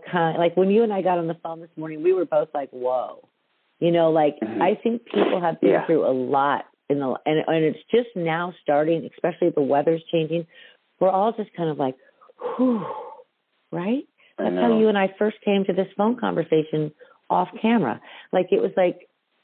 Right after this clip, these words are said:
Speaker 1: we didn't even have to speak, and we both knew exactly what we were talking about. Exhalation of, "What the hell is going on?" You know?
Speaker 2: Y-, yeah,
Speaker 1: Great
Speaker 2: no, I
Speaker 1: song. <laughs>
Speaker 2: definitely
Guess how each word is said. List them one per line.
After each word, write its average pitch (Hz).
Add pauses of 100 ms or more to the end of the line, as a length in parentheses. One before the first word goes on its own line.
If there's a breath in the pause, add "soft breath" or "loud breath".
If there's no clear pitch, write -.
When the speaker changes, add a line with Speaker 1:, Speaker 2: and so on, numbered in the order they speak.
(1400)
Speaker 1:
we 208
didn't 254
even 208
have 185
to 156
speak, 247
and 160
we 151
both 180
knew 185
exactly 170
what 151
we 151
were 143
talking 180
about. 139
Exhalation 160
of, 143 (760)
"What 151
the 208
hell 165 (380)
is 156 (640)
going 156
on?" 160 (640)
You -
know? 151 (680 loud breath)
Speaker 2:
Y-, 196 (380)
yeah, 127
Speaker 1:
Great -
Speaker 2:
no, 120
I 110
Speaker 1:
song. 104
<laughs> 113
Speaker 2:
definitely 117